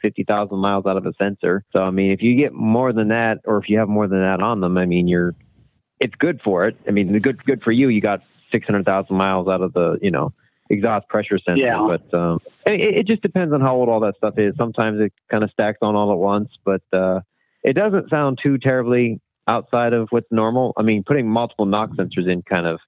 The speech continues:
Speaker 1: uh, puts a little red flag up in my head. I'm not sure if that's just, uh, you know, they're actually going bad or they're getting replaced for,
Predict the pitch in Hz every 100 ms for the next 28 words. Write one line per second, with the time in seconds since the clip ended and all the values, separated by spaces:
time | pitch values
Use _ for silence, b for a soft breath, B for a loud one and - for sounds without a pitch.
0 | _ 95 85 80 - - 98 87 92 85
1 | 92 90 85 87 85 82 85 92 90 95
2 | 98 95 85 - - 107 92 92 87 -
3 | 117 117 120 104 _ - 117 107 107 104
4 | 101 - _ 123 113 110 107 - 98 101
5 | 92 127 123 123 113 104 107 104 98 92
6 | 87 107 98 95 - - 87 87 85